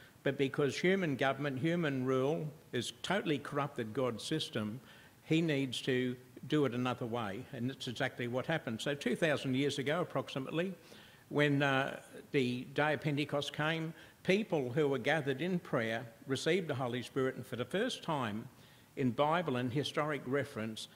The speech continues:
people began to speak in this language that God gave them. And this language was a pure language. As described in the Bible, it was a supernatural language. It was a,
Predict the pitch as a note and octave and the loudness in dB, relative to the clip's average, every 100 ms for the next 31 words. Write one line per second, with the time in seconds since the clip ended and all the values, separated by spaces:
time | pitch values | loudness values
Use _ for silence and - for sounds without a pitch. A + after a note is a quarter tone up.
0 | - - E3 D#3+ D3 B2+ C#3 C3 A#2+ - | -12 2 2 4 0 0 2 0 0 -2
1 | - C3+ C3 A#2+ A2+ C3+ C#3+ A#2+ A2+ - | 0 0 0 -2 0 0 0 0 -2 -4
2 | A#2 C#3 A2+ A2+ B2+ C3+ A#2 G#2 G#2 C3+ | -2 -2 -2 0 0 0 -4 -6 -6 -12
3 | - - - C3+ F#3+ - D#3+ F3+ D#3 C3+ | -18 -20 0 4 4 4 2 4 2 2
4 | C#3+ B2 C3 - F#3 F3+ D3 A#2 G2+ G#2 | 0 -2 -2 2 4 4 4 2 -2 -4
5 | F#3+ F#3 - - - - - B2+ C#3 - | -6 -10 -12 -14 -20 -20 -4 0 0 0
6 | C3+ - C3+ D3 B2+ C3+ C3+ B2+ D3+ D#3+ | -2 2 2 2 2 0 2 4 4 4
7 | C#3 A2 A2+ A#2+ - F3 E3+ E3 D#3+ D#3 | 2 0 -2 -2 2 2 2 2 0 0
8 | D#3 D3+ D#3+ D#3+ E3 E3 B2+ A#2+ A#2 A#2+ | -2 0 0 0 -2 -2 -2 -4 -2 0
9 | B2+ | 0